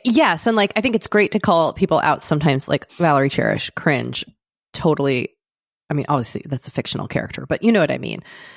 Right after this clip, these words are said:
But, like, I feel like the kind of worrying about doing something cringe, especially, like, watching my kids kind of have that concern. Like, cringe is just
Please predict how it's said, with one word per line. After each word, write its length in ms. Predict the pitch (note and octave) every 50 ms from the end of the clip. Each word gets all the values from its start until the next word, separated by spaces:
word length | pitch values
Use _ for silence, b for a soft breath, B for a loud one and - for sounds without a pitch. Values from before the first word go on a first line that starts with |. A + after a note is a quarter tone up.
| B B B B -
But, 100 | F#3+ D#3+
like, 260 | F3+ D#3+ - - - _ _ _ _ _ _ _
I 60 | - -
feel 240 | - - G3 G#3
like 140 | G3+ G3+ -
the 100 | - E3+
kind 160 | - - F3
of 80 | D#3+ C#3+
worrying 400 | C3+ C3+ C#3 C#3+ C#3+ D3+ D3+ D#3+
about 300 | D3+ C#3 A#2+ C#3+ C3+ -
doing 340 | - C3+ C#3 D3+ E3 F#3+ F#3+
something 500 | - - B3 B3+ B3+ - C#4 C#4 C#4 C#4+
cringe, 840 | - - - - - C#4+ C#4+ D4 D4 D4 D4 D4 D#4 D4+ - - -
especially, 400 | - - - D#3+ D#3+ - - F#3
like, 160 | E3+ D3+ C#3+ -
watching 340 | A#2+ B2 C3+ - - D3+
my 140 | C3+ B2+ B2
kids 300 | - - D#3 C#3+ C3+ -
kind 180 | - - F3+ F3+
of 60 | F3
have 240 | E3+ F#3 F#3 F#3 -
that 240 | - F3 - - -
concern. 760 | - G#3 G3 F#3+ - - - G3 G3 G3 G3+ G3+ G3+ G#3 G#3 B B B B B B B B -
Like, 140 | E3+ E3 -
cringe 340 | - - A#3+ B3+ B3+ A#3 B3
is 120 | A3+ -
just 180 | - F#3+ -